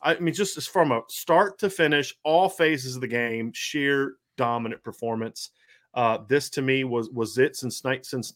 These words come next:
two thousand seventeen over U S C. It was Notre Dame's biggest margin of victory over a Power Five opponent since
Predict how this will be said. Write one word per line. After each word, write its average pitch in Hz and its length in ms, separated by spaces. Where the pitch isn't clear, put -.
two 151 120
thousand 127 300
seventeen 123 400
over 110 80
U 113 160
S - 140
C. 147 200
It 151 120
was 135 180
Notre 196 180
Dame's 147 240
biggest 180 540
margin 165 380
of 117 120
victory 110 500
over 135 300
a 120 80
Power 185 440
Five 170 340
opponent 131 560
since - 840